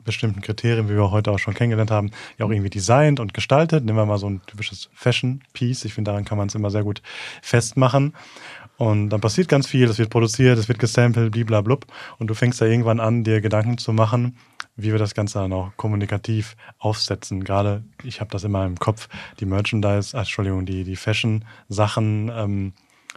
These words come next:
sehe ich irgendwie geshootet, ich sehe bei Instagram etwas. Steht das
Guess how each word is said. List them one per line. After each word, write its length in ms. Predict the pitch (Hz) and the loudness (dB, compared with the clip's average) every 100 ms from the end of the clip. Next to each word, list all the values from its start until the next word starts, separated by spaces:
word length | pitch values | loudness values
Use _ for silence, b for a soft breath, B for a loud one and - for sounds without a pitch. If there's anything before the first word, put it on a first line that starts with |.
| B - | B -8
sehe 180 | 107 110 | 0 0
ich 140 | 110 | 0
irgendwie 480 | 127 107 107 104 110 120 - | -2 -2 0 0 0 -4 -4
geshootet, 680 | 117 - 135 123 113 110 | -2 0 0 2 4 2
ich 140 | 123 120 | 0 -4
sehe 220 | 110 107 | 0 2
bei 140 | 110 | 2
Instagram 580 | 127 127 - 110 110 107 | 0 -2 0 2 4 4
etwas. 480 | 113 104 107 101 - B B B B B B | 2 -2 -2 -2 -6 B B B B B B
Steht 260 | - 123 123 | 0 2 6
das 280 | 180 - | 6 4